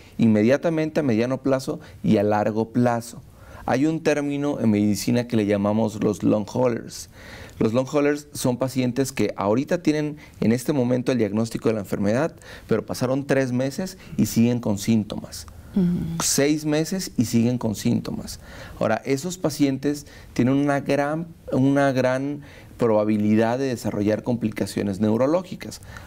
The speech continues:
Speaker 1: ¿A qué me refiero? ¿O cuáles son las más frecuentes? Dolores de cabeza repetidos, repetitivos, mareos constantes, ansiedad. Señora, señor, si le dio covid,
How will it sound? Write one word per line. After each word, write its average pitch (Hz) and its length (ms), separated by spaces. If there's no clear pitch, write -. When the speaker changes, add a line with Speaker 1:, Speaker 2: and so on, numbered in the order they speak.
Speaker 1:
¿A - 80
qué 110 140
me 117 80
refiero? 123 480
¿O 110 120
cuáles 113 260
son 123 100
las 120 100
más 120 160
frecuentes? 117 600
Dolores 113 560
de 135 100
cabeza 113 380
repetidos, 113 920
repetitivos, 104 960
mareos 110 680
constantes, 113 1080
ansiedad. 113 1120
Señora, 113 680
señor, 110 580
si 110 160
le 104 140
dio 113 300
covid, 113 540